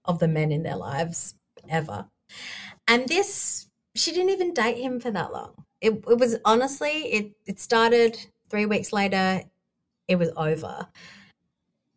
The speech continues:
But, um, it's, <laughs> uh,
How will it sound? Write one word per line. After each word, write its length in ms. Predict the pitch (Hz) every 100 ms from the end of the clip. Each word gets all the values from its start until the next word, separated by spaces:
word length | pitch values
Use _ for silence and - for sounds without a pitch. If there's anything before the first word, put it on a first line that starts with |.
| _
But, 180 | 208 196
um, 680 | 190 180 180 180 175 170 - _ _ _ _ - - _
it's, 460 | 202 190 - - - _ _ _ _ _ _ -
<laughs> 1080 | - - - - - - - - - _
uh, 420 | 180 175 170 160